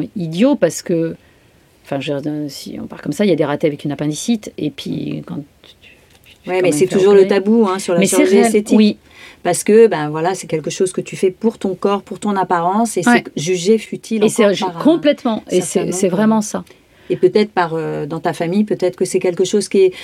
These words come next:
Speaker 2: futile, ou est-ce qu'il y a des,
Speaker 1: Ah oui.
Speaker 2: dans ton entourage,
Speaker 1: Oui,
Speaker 2: est-ce
Speaker 1: non.
Speaker 2: qu'il y a
Speaker 1: Alors, comme je pense que ma mère n'écoutera pas ce podcast, tout va bien. Euh, donc, maman a eu un cancer du sein, et donc s'est fait reconstruire. Et, euh,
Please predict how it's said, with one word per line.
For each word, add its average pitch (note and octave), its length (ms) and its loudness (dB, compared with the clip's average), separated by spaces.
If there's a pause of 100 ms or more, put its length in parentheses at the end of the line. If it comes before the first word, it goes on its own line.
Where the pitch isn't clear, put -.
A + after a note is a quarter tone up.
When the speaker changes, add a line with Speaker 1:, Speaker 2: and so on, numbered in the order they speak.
(140)
Speaker 2:
futile, E4 400 2
ou C#4+ 60 4
est-ce A3+ 140 4
qu'il A#3 120 4
y - 20 4
a - 20 -2
des, G3+ 80 2
Speaker 1:
Ah A#3 120 6
oui. G3 280 6
Speaker 2:
dans G3+ 140 0
ton G#3+ 180 2
entourage, G#3+ 440 2
Speaker 1:
Oui, C#4+ 140 6
Speaker 2:
est-ce C#4 80 6
Speaker 1:
non. A#3+ 200 6
Speaker 2:
qu'il G#3+ 60 2
y - 40 2
a F3 440 -2
Speaker 1:
Alors, F#3 340 2 (920)
comme G#3 140 2
je - 80 -4
pense G#3 200 -2
que F#3+ 60 -2
ma F3 60 0
mère F3+ 140 0
n'écoutera - 340 -6
pas E3+ 120 -4
ce - 80 -16
podcast, - 580 -10
tout - 140 -12
va - 80 -8
bien. B3 240 -6 (920)
Euh, F3+ 720 2
donc, F#3 180 0
maman A3 280 6
a G3+ 140 4
eu F3+ 80 0
un G3+ 100 0
cancer E3 360 -4
du D3+ 100 -8
sein, D4+ 420 2
et F#3 160 2
donc G3+ 200 0
s'est G3+ 120 -2
fait D4 140 2
reconstruire. G3+ 720 -4 (280)
Et, G3+ 280 4
euh, E3 1000 0